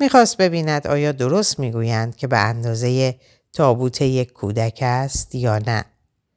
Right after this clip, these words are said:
در کرختی ساعات دوی بعد از ظهر،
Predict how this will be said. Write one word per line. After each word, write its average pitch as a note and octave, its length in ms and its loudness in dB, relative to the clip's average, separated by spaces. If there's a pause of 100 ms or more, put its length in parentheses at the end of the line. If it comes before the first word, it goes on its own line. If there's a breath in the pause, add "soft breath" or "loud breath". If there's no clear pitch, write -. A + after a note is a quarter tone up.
(1300)
در C#3+ 180 4
کرختی F#3+ 1000 2
ساعات C#3 600 0
دوی E3 400 0
بعد A#2+ 280 -2
از A#2 180 -2
ظهر، G3 360 -2